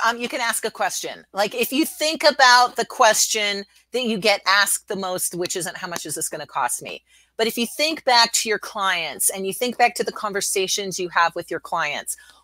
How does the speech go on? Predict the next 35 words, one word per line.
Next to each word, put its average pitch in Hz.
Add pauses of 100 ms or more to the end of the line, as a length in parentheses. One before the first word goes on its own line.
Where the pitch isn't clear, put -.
what 277
is 415
their 277 (640)
main 277
question, 208
the 175
question 226
they 214
ask 202
you 190
all 196
the 185
time? 151 (500)
That's 220
a 202
good 208
call 180
to 175
read. 151
Like, 156 (460)
so 214
whatever 262
it 240
might 208
be, 180
you 175
know, 175 (280)
are 208
you, 262
are 214
you 240
frustrated 247
with 214
the 214
inability 196